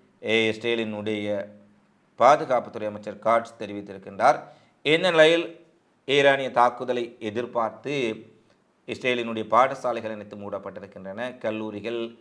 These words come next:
அரசு அலுவலகங்கள் அத்தனையும் மூடப்பட்டு ஒரு அவசர கால நிலைமை இஸ்ரேலுக்குள் பிரகடனப்படுத்தப்பட்டிருக்கின்றது. எந்த நேரத்திலும் ஈரானினுடைய தாக்குதல் பலமாக நடக்கலாம் என்ற ஒரு எதிர்பார்ப்பில், எ, மிகப்பெரிய அளவில் அங்கு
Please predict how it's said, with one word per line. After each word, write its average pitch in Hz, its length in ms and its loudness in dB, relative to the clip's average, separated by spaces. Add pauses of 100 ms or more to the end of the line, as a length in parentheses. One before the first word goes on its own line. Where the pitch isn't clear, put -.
(280)
அரசு 123 480 0
அலுவலகங்கள் 104 680 -6
அத்தனையும் 135 540 -4
மூடப்பட்டு 110 480 -8
ஒரு 127 200 -2
அவசர 165 520 0
கால 117 280 -4
நிலைமை 107 520 -10 (300)
இஸ்ரேலுக்குள் 123 500 -2
பிரகடனப்படுத்தப்பட்டிருக்கின்றது. 98 1200 -12 (280)
எந்த 117 260 -2
நேரத்திலும் 117 540 -6
ஈரானினுடைய 107 640 -6
தாக்குதல் 131 580 2
பலமாக 113 680 -4 (360)
நடக்கலாம் 147 720 4 (180)
என்ற 117 400 -2
ஒரு 104 160 -10
எதிர்பார்ப்பில், 113 840 -8 (260)
எ, 131 160 8
மிகப்பெரிய 147 500 2
அளவில் 147 300 2
அங்கு 123 360 0